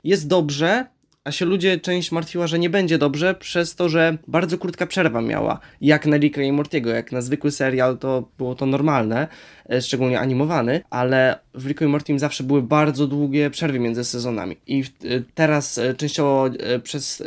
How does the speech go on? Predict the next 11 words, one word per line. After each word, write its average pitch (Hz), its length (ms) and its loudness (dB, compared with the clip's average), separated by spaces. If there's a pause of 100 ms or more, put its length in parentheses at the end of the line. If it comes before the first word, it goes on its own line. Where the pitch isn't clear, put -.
(240)
e, 127 40 -4
koronawirusa 139 560 -2
była 139 180 2
krótsza 143 480 0
z 101 40 -4
jakiegoś 110 300 -8
powodu, 107 360 -8
tutaj - 580 -2
nie 127 120 -2
wnikam, 165 360 0 (240)
e, 131 260 0